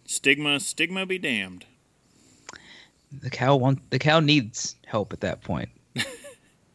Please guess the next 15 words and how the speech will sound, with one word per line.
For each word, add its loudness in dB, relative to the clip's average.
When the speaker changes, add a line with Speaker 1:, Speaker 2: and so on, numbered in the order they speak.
Speaker 2:
Their 6
udders 6
are 8
engorged. 0
Speaker 1:
All -2
right, -4
yeah, 0
when -6
you -2
pump -4
'em -10
full -2
of -8
hormones -4
and -14